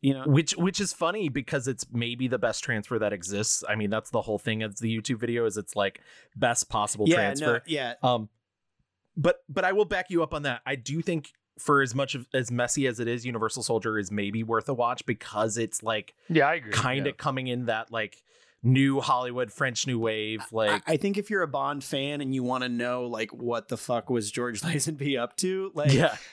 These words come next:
Speaker 1: I don't know. I was kinda fascinated by it in that regard. And it's, uh, I think I mistakenly said, uh, a hundred twenty minutes. What I meant was it's an hour and twenty minutes. It's, like,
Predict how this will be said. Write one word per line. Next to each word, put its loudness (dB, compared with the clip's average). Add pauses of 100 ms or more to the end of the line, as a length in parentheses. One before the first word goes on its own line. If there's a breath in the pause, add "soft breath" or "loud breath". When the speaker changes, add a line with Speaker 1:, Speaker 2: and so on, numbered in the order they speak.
(140 loud breath)
Speaker 1:
I 4
don't 2
know. -2
I -4
was -4
kinda -4
fascinated -4
by 0
it -8
in 2
that 0
regard. -2
And -2
it's, 0
uh, 2
I 0
think 0
I -2
mistakenly 2
said, 0
uh, 2
a 0
hundred -2
twenty -2
minutes. -4
What 0
I 0
meant -2
was -4
it's -2
an -2
hour -2
and -6
twenty -6
minutes. -10
It's, -2
like, -4